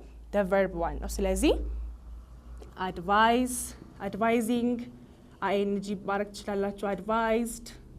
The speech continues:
ፓስት ማድረግ ትችላላችሁ። You can use በverb one፣ በverb two፣ በverb three እያደረጋችሁ ይሄኛው መዘርዘር ትችላላችሁ። ለምሳሌ አሁን እዚህ ጋር let's say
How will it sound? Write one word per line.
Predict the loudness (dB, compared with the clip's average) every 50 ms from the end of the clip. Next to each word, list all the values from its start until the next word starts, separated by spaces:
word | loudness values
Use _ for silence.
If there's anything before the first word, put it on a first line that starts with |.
| -18 -18 -16 -16 -16 -16 -18 -18 -18 -20 -20 -18 -20 -20 -20 -20 -20 -20 -10
ፓስት | -6 -6 -6 -4 -4 -4
ማድረግ | -2 0 0 0 -2
ትችላላችሁ። | -2 -6 -4 0 2 2 4 6 6 4 4 2 -2 -2 -2 -2 -6 -12 -12 -6
You | -4 -4
can | -2 0 2 6 6 8 8 8
use | 8 10 8 8 8 4
በverb | 0 0 2 2 2 2 4 4 6 8
one፣ | 8 8 8 6 4 0
በverb | 0 0 2 4 6 6 6 6 2
two፣ | 0 -2 -2 0
በverb | 2 2 2 4 6 6 6 6 4
three | 0 0 0 2
እያደረጋችሁ | 6 6 6 6 6 6 6 4 2 2 2
ይሄኛው | 0 2 2 4 4 4
መዘርዘር | 4 4 4 4 4 2 2
ትችላላችሁ። | 0 -2 -2 0 0 -2 -2 -6 -8 -8 -12 -16 -16 -18 -14 -2
ለምሳሌ | 2 2 4 4 2 2 2 4 6 6
አሁን | 6 4 4 2
እዚህ | 2 2 2 0 4 10
ጋር | 12 12 12 12 10 4 -12 -20 -20 -20 -6 4
let's | 6 8 8 8 6
say | 6 8 8 8